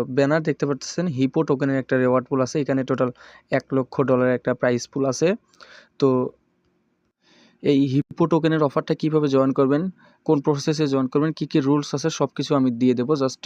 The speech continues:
এই ভিডিওর মধ্যে সব কিছুই পাবেন। তো অবশ্যই ভিডিওটা মনোযোগ সহকারে দেখতে হবে। তো এখানে যেহেতু এক লক্ষ রিওয়ার্ড পুল আছে, তো মোটামুটি ভালো রিওয়ার্ডে পাবেন।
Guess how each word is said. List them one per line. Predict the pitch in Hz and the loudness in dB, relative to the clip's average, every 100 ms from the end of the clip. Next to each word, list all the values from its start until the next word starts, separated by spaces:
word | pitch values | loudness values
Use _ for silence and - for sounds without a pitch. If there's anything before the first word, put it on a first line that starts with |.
| - | -2
এই | 135 | 0
ভিডিওর | 131 135 135 127 | 0 2 2 2
মধ্যে | 135 131 202 | 0 0 -2
সব | - 147 | -2 -4
কিছুই | - 139 135 | -4 0 2
পাবেন। | 127 113 110 - - - - | 2 0 -4 -12 -20 -16 0
তো | 135 | 2
অবশ্যই | 139 - | 2 0
ভিডিওটা | 165 139 143 131 | -2 0 0 2
মনোযোগ | 135 131 127 127 | 2 2 0 -2
সহকারে | 127 123 127 | -2 0 0
দেখতে | 117 120 131 | -2 -2 -2
হবে। | 127 147 208 _ - _ - | 0 0 -2 _ -20 _ -2
তো | 156 | 0
এখানে | 175 190 | 2 0
যেহেতু | 175 170 185 | 0 2 2
এক | 170 | 2
লক্ষ | 165 160 | 0 0
রিওয়ার্ড | 160 147 160 - | 2 4 2 0
পুল | 160 | 0
আছে, | 160 208 | 0 0
তো | 196 165 | 2 2
মোটামুটি | 147 139 139 135 | 2 2 2 2
ভালো | 127 127 123 | 0 2 2
রিওয়ার্ডে | 120 117 113 | 4 2 0
পাবেন। | 123 110 107 | 0 -2 -4